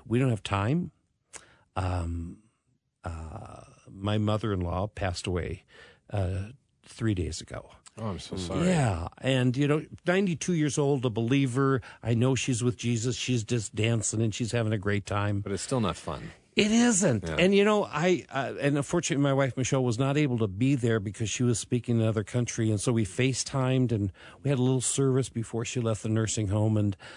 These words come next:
Speaker 1: you know, we both just, just wept
Speaker 2: Mm.
Speaker 1: and just said, we said good stories about her. And we, we just said how much we're gonna miss her, even though we know where she is. And I, I love that about marriage,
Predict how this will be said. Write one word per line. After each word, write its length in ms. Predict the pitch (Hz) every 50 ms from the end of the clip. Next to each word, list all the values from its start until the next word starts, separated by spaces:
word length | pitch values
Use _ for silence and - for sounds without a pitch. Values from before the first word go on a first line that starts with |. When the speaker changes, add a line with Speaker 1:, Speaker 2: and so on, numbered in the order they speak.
| - - - - - - - - _ _ _ _ _
Speaker 1:
you 100 | - 160
know, 80 | 151 170
we 180 | 143 151 175
both 440 | 160 131 175 170 151 127 - - -
just, 340 | - - 160 147 - - - _ _ _ _ _ _ _ _ _ _ _ _ _ _ _ _ _ _ _ -
just 300 | 110 - 151 143 - -
wept 720 | 104 98 107 139 165 - - _ _ _ - - - - - -
Speaker 2:
Mm. 140 | - 92 87 80 76 - _
Speaker 1:
and 180 | - 135 131 117
just 240 | 117 123 113 - -
said, 420 | - 127 127 127 120 113 107 107 - - - - _ -
we 80 | 151
said 260 | - - 135 107 95
good 180 | 95 113 143 135
stories 380 | - - - 151 147 147 135 120
about 280 | 135 127 131 131 135 143
her. 80 | 139
And 120 | 131 117 113
we, 240 | 113 107 117 - -
we 100 | 117 117
just 240 | 110 - 135 113 -
said 160 | - 123 104 -
how 120 | 110 113
much 260 | 104 113 113 - -
we're 80 | 113 107
gonna 160 | 104 92 95
miss 320 | 95 104 131 151 - -
her, 200 | - 160 147 135 - - - - - -
even 240 | - 143 151 139 139
though 100 | 131 117
we 160 | 113 117 107
know 560 | 101 104 110 123 127 131 151 170 190 80 76 - - _
where 160 | 117 143 123
she 240 | - - 139 135 143
is. 320 | 151 160 151 - - - - - - - - -
And 140 | - 151 - - _ -
I, 420 | - 165 185 196 196 196 185 - - _ _ _ _
I 180 | - 156 175 202
love 420 | 202 190 160 143 156 185 180 143
that 180 | 135 135 131 127
about 400 | 127 110 113 113 117 - - -
marriage, 880 | 98 98 107 120 139 143 131 101 95 98 113 120 - - - - -